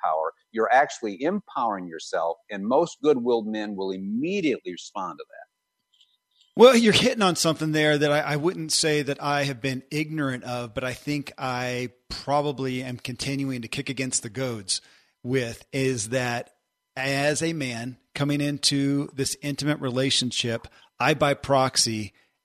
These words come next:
Speaker 2: am handicapped. Am I hearing you right?
Speaker 1: Well, the culture says you are. The culture says you are. For instance, when I wrote Love and Respect, the publisher said, "Write it to women." I said, "Why?" 'Cause women are the ones who read the marriage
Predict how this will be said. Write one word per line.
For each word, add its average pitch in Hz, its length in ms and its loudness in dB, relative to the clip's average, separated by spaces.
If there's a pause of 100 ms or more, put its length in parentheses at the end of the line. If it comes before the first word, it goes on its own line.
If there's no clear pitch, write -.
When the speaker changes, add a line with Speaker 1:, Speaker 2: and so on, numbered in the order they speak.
(240)
Speaker 2:
am 127 140 -2
handicapped. 110 760 -4 (180)
Am 113 80 -6
I 110 60 -6
hearing 127 200 -2
you 143 100 -2
right? 147 260 -2 (1900)
Speaker 1:
Well, 160 160 8
the 135 120 4
culture 175 420 2
says 190 400 4
you 107 180 2
are. 78 340 2 (320)
The 123 180 0
culture 180 560 2
says 160 440 4
you 107 220 2
are. 78 400 0
For 143 100 4
instance, 151 340 -2
when 127 140 -2
I 143 100 4
wrote 147 260 4
Love 135 200 6
and 123 80 -2
Respect, 131 440 2
the 120 80 2
publisher 127 460 -2
said, 113 260 2
"Write 123 260 6
it 156 220 0 (180)
to 139 100 -2
women." 147 480 0
I 98 60 -6
said, 113 200 -2
"Why?" 127 380 0 (120)
'Cause 113 160 -4
women 156 340 0
are 170 80 4
the 123 80 -2
ones 123 380 -2
who 131 220 -2
read 131 280 0
the 143 60 2
marriage 170 420 0